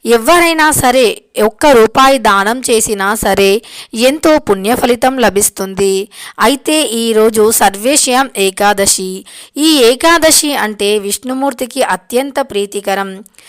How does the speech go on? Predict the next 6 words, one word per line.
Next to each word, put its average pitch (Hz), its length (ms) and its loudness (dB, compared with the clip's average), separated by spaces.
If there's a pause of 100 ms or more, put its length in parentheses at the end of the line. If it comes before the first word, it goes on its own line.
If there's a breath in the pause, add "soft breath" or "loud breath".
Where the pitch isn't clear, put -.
(200 loud breath)
ఈ 311 120 0 (140)
ఏకాదశి 311 680 2
రోజున 226 400 -2 (140)
విష్ణుమూర్తి 240 720 -6
యొక్క 220 300 -2
స్తోత్రాలను, 233 840 -2